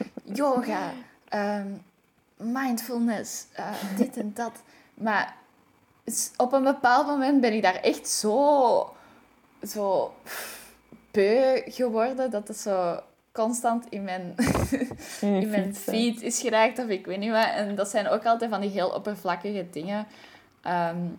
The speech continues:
Speaker 2: er zijn
Speaker 1: Ja.
Speaker 2: ook heel goede artikels, hè, van, van psychologie en zo.
Speaker 1: Mhm.
Speaker 2: Maar als je dan zo van die lijstjes van tien dingen, dit, tien dingen, dat,
Speaker 1: <laughs>
Speaker 2: dat is vaak, eh, vermijd dat, want <laughs>
Speaker 1: Nee. Dat is ook
Speaker 2: je
Speaker 1: niet op
Speaker 2: moet
Speaker 1: iedereen toepasbaar.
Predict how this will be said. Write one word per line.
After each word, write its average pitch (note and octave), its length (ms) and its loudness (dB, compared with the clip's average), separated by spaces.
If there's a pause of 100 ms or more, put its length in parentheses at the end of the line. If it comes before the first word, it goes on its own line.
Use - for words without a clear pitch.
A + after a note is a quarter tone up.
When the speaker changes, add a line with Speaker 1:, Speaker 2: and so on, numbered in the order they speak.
(320)
Speaker 2:
er G#3+ 80 -4
zijn C4 180 6
Speaker 1:
Ja. - 80 2
Speaker 2:
ook C#4 100 0
heel C4 260 4
goede A3+ 400 4
artikels, F3 640 -4
hè, B3+ 160 -2
van, G#3+ 160 0 (340)
van G3+ 240 -6
psychologie F#3+ 680 -6
en B3+ 140 -2
zo. C#4 340 -4
Speaker 1:
Mhm. F#3 360 -2 (220)
Speaker 2:
Maar G3 260 2
als G3 200 2
je B3 80 2
dan G#3 160 4
zo G3+ 160 6
van G#3 120 4
die G#3 100 0
lijstjes G#3 460 2
van G3 280 -8
tien G3+ 260 -4
dingen, F#3+ 280 -8
dit, G3+ 240 -10
tien G3+ 200 -6
dingen, G#3 180 2
dat, G#3+ 380 -6
Speaker 1:
<laughs> - 160 -20
Speaker 2:
dat G3 120 -4
is - 160 -2
vaak, G3 540 2 (840)
eh, G3 100 -10 (140)
vermijd F3+ 840 0
dat, D3+ 300 0
want - 440 -8
<laughs> - 300 4
Speaker 1:
Nee. A#3+ 180 4 (460)
Dat A3 100 0
is A#3+ 60 4
ook B3 40 2
Speaker 2:
je D4+ 60 10
Speaker 1:
niet C4+ 80 12
op A#3+ 60 8
Speaker 2:
moet A3+ 100 2
Speaker 1:
iedereen F#3+ 300 4
toepasbaar. F3 720 0